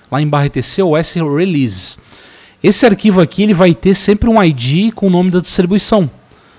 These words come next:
Então eu posso puxar isso aqui dentro pro meu, pro meu, pro meu programa. Como que eu puxo essa? Porque isso aqui são, é, se você pode ver, tem um padrão que são,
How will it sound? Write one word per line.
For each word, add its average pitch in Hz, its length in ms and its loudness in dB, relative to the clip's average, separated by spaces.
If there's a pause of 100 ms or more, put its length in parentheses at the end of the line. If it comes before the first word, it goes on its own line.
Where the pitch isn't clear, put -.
(360)
Então 151 140 0
eu 180 60 0
posso 196 340 -2
puxar 226 500 0
isso 247 240 4
aqui 185 240 -2
dentro 175 240 2
pro 180 140 -2
meu, 175 180 2
pro 151 160 -4
meu, 175 160 4
pro 147 320 -8
meu 156 140 0
programa. 185 500 2 (600)
Como 277 160 0
que - 60 2
eu 262 60 4
puxo 214 300 2
essa? 202 300 2
Porque - 160 -4
isso 220 120 0
aqui 202 140 -2
são, 240 260 0 (540)
é, 147 160 0
se - 80 -4
você 170 220 0
pode 175 240 2
ver, 180 100 4
tem 190 100 0
um 185 80 2
padrão 156 380 2
que 196 140 -4
são, 190 440 0